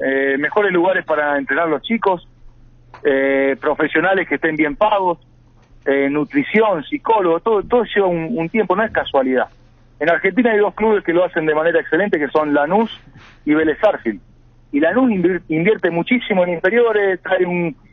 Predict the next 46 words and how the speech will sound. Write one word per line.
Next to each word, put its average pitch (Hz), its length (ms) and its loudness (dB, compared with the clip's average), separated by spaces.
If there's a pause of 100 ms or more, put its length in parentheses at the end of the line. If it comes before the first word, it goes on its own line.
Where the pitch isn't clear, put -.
(140)
un 170 160 -2
técnico 180 440 0
que 151 140 -4
fue 170 280 2
jugador 160 420 0
de 156 80 -2
inferiores, 214 440 0
fue 156 120 -2
compañero 151 420 0
mío, 202 320 0
Luis 151 220 -2
Ubeldía, 175 520 0 (480)
y 170 140 0
lo 175 140 0
sostiene, 208 720 0
y 156 500 0
todo 208 340 0
está 185 240 0
coordinado, 180 760 0
y 160 100 -2
todo 185 260 0
a 165 40 0
la 160 80 2
larga 175 320 0
es - 60 -6
poner 156 240 -4
jugador 151 280 0
en 147 80 -6
primera 165 320 -2
para 135 200 -2
que 139 100 -6
después 147 240 0
en 147 60 -2
un 120 60 -8
futuro, 135 460 -2 (640)
eh, 135 180 0
se 143 120 0
puedan 156 240 2
vender 156 260 0
y 165 60 2
el 131 80 -6
club 156 200 0
se 139 120 -2
pueda, 139 580 0 (580)
digamos, 147 580 0
solventar. 170 680 0